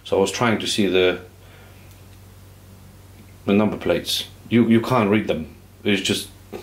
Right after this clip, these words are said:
quality so bad that you can't read them. There's no way you can read the, the, the, the plates.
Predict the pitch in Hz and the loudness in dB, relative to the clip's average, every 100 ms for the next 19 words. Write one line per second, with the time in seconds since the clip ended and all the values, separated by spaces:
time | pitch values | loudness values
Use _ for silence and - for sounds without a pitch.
0 | - - 123 110 - 95 - 101 104 90 | -16 -2 0 0 0 -2 0 0 2 0
1 | 85 92 92 95 107 95 90 80 80 - | 0 -4 -4 -2 0 0 -4 -6 -10 -14
2 | - - - - - - - 104 92 113 | -20 -20 -20 -20 -20 -20 -4 -2 2 2
3 | 104 98 92 92 92 92 90 80 78 87 | 2 2 0 -2 -4 -4 -4 -4 -8 -8
4 | - 78 76 67 80 101 - - - | -8 -10 -10 -12 -4 -2 0 -4 -12